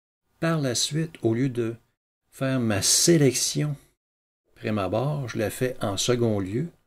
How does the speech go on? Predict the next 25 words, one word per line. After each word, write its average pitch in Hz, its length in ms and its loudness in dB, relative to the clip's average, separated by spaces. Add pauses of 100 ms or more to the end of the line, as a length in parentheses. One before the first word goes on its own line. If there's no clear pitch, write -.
(500)
pour 117 180 -4 (140)
ajouter 151 680 0
un 113 200 2
masque 143 360 2
à 110 40 -2
ce - 160 0
calque 135 480 -4
de 98 140 -2
réglage. 95 680 -6 (1400)
<clears throat> 147 180 4
Si - 220 -2
je 101 140 0
désélectionne 110 880 0 (100)
et 98 60 -8
que 95 160 -6
je 92 100 -6
viens 95 320 -8
faire 95 300 -8 (220)
option 104 380 -6
clic, - 420 -12 (220)
alt 101 360 -10
clic - 220 -10
sur - 200 -10
P 98 240 -6
C, 107 260 -8